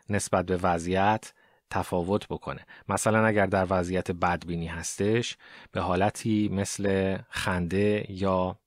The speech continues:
درک توأم با دلسوزی و امپاتی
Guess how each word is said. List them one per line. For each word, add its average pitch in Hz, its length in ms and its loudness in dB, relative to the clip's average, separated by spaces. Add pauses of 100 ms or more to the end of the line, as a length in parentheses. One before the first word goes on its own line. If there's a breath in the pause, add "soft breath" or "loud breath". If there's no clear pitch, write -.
(300)
درک 107 360 6
توأم 95 440 2
با 90 120 2
دلسوزی 90 1080 0
و 104 40 4
امپاتی 98 840 -2